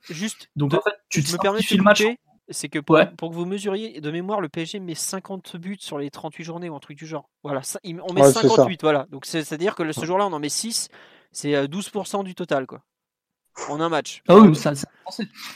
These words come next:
Speaker 2: Mais même aujourd'hui, on met pas tous les week-ends six, six buts au Parc, quoi.
Speaker 1: Ouais, mais c'est, en ce moment, on est quand même plutôt à trois, quatre buts de moyenne, tu vois, pour te donner.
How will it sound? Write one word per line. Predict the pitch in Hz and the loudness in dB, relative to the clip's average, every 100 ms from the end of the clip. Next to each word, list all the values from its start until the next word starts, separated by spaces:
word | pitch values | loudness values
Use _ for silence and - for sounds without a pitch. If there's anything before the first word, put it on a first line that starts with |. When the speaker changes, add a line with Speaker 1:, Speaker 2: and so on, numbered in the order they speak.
| - | -4
Speaker 2:
Mais | - | 4
même | 165 160 | 8 10
aujourd'hui, | 156 156 156 196 | 8 8 6 6
on | 165 | 6
met | 147 | 6
pas | 156 | 2
tous | 147 156 | 0 2
les | 147 | 4
week-ends | 143 143 170 | 4 2 2
six, | 165 - 143 143 | 2 0 0 0
six | 139 147 | -2 0
buts | 139 | 0
au | 156 | 0
Parc, | 156 - | -2 -6
quoi. | - | -8
Speaker 1:
Ouais, | 139 | -8
mais | 139 | -8
c'est, | 156 151 | -8 -6
en | 151 | -6
ce | 165 | -6
moment, | 170 | -4
on | 185 | -4
est | 156 | -4
quand | 160 | -4
même | 160 | -6
plutôt | 156 170 | -2 0
à | 156 | 0
trois, | - 160 170 | 0 -4 -4
quatre | 175 143 | -8 -12
buts | 151 | -8
de | 151 | -2
moyenne, | 156 180 170 | 0 2 0
tu | 131 | -4
vois, | 147 | -10
pour | - 156 | -8 -8
te | 156 | -6
donner. | 143 151 165 | -6 -4 -4